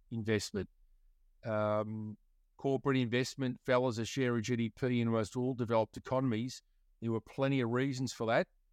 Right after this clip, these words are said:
one of which was globalization. We subcontracted our capex to the emerging world, and that's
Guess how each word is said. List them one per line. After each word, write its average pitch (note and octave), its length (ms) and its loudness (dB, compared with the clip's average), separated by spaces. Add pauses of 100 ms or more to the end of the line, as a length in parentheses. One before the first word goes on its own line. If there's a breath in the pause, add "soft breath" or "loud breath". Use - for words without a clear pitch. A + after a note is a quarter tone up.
(440)
one B2 240 2
of A#2+ 120 2 (200)
which - 260 -6
was G#2 140 -6
globalization. A#2+ 960 0
We A2+ 100 -2
subcontracted A#2 840 -4
our G#2 100 -4
capex A#2 580 -4 (360)
to A#2 80 -10
the A2+ 60 0
emerging A#2 400 0
world, B2+ 280 2
and G#2 80 0
that's - 240 -4